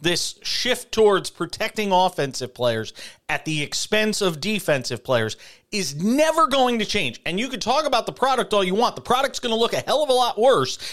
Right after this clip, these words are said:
if Patrick Mahomes is getting blown up running around the pocket or Lamar Jackson's getting blown up running around the pocket, extending plays with his legs. It's not a good business model either way for the N F L to have these guys missing significant periods of time.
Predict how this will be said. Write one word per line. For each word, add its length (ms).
if 140
Patrick 380
Mahomes 580
is 140
getting 340
blown 440
up 200
running 260
around 240
the 60
pocket 380
or 100
Lamar 300
Jackson's 520
getting 260
blown 300
up 200
running 300
around 260
the 80
pocket, 380
extending 440
plays 360
with 140
his 160
legs. 600
It's 200
not 220
a 40
good 200
business 420
model 360
either 240
way 240
for 160
the 160
N 120
F 180
L 220
to 80
have 300
these 260
guys 360
missing 360
significant 600
periods 440
of 100
time. 320